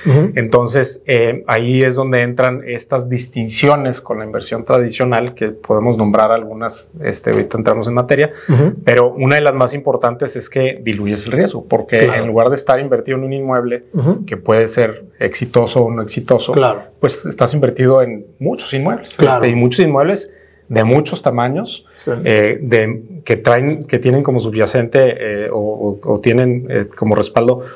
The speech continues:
Speaker 2: muchos arrendatarios de muy buena calidad, de muy largos plazos, en diferentes regiones del país, con diferentes tipos de industria. Entonces, tu riesgo va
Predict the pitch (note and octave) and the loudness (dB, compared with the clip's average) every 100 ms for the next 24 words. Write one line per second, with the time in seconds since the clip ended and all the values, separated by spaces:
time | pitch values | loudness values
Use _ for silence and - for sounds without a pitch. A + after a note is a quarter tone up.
0 | - C#3 A#2+ B2+ C#3 - C#3+ C3+ A#2+ A2+ | -8 0 4 6 4 2 -2 -2 -2 -2
1 | A#2 A#2+ C3 B2 A2 A#2 D3 F#3 D#3 C#3 | 0 0 -2 -4 -4 -2 0 2 2 -2
2 | B2 A2+ A2 B2 C3+ A#2+ A2+ C3+ F3+ C#3+ | -4 -4 -2 -2 -2 -4 -2 2 4 2
3 | A#2 - A#2+ A#2+ A#2 C3 B2 - - - | 0 -6 0 0 0 -4 -8 -10 -20 -20
4 | - A#2 A#2 A#2 B2 B2+ F3 D3+ C3+ C3+ | -4 0 0 2 2 2 2 0 -2 -2
5 | B2 A#2 G#2+ B2 D3 - A#2+ A2 A#2 A#2+ | 0 0 -2 -2 -6 -6 -4 0 0 2
6 | - - - C3 A#2+ A2+ B2+ C3+ - D#3+ | 0 -2 0 0 0 0 -2 -2 -2 -2
7 | F3 - - _ B2+ B2+ B2 C#3+ - - | -6 -16 -20 _ 0 2 4 2 0 -6
8 | - A#2+ A#2+ A#2+ C#3 C3 B2+ C3+ | -2 2 4 4 2 2 2 0